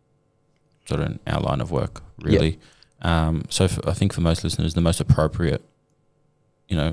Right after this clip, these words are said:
Speaker 1: conversation point would be that general partnership because it's so easy accessible and it does have its benefits.
Speaker 2: Yeah, for sure. And I guess one of the main benefits is how easy it is to set up. Like, like we went through last time with the sole trader,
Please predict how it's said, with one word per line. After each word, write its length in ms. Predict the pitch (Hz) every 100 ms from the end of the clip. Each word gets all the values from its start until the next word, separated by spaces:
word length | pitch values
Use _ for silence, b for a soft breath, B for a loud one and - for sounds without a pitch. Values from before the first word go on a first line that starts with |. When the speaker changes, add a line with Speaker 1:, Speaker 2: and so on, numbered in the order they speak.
| -
Speaker 1:
conversation 540 | 92 80 - 80 80
point 320 | - 71 - -
would 160 | 95 90
be 160 | 90 85
that 280 | 78 76 - _
general 280 | - 85 82
partnership 520 | 76 95 85 - -
because 240 | 92 - 82
it's 100 | -
so 160 | 87 80
easy 240 | 80 80
accessible 540 | 73 - 107 95 98
and 100 | 98
it 60 | 98
does 200 | 117 113
have 120 | 101
its 120 | 92
benefits. 520 | - 104 131 - - -
Speaker 2:
Yeah, 160 | 92
for 160 | 85 85
sure. 300 | - 78 82 _ _ _ -
And 100 | 110
I 20 |
guess 140 | 117
one 140 | - 123
of 40 |
the 60 | 127
main 200 | 87 87
benefits 380 | 95 92 - -
is 80 | 82
how 160 | 82
easy 220 | 82 85 85
it 60 |
is 120 | 82
to 100 | -
set 160 | 85 78
up. 160 | 90 -
Like, 300 | 95 - -
like 240 | 101 101
we 60 | 104
went 160 | 92
through 120 | - 82
last 220 | 80 -
time 160 | 87
with 80 | 85
the 60 | 78
sole 260 | - 78
trader, 400 | - 82 71 76